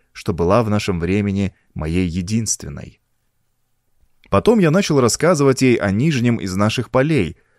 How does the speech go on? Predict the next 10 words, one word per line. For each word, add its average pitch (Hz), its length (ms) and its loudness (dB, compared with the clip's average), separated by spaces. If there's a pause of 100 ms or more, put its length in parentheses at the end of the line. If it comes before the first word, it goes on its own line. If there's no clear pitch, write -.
где 90 160 -2
находилась 92 540 2
страна 95 400 0
молчания, 104 760 -2 (400)
являвшаяся 90 720 0
местом 90 420 -2
памяти 104 460 0
всех 104 360 -2
великих 110 420 -2
миллионов, 101 680 0